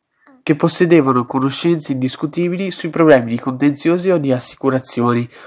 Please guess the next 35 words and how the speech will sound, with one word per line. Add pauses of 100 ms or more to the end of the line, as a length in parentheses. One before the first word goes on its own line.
(160)
oltre
a
solidi
titoli
di
studio
e
un'indubbia
buona
volontà. (340)
Anzi, (460)
più
che
il
più
colpiva
in
tutti
loro
era
la
buona
volontà. (560)
In
tema
di
peste,
però,
le
loro
conoscenze
erano
pressoché
nulle. (880)
Eppure,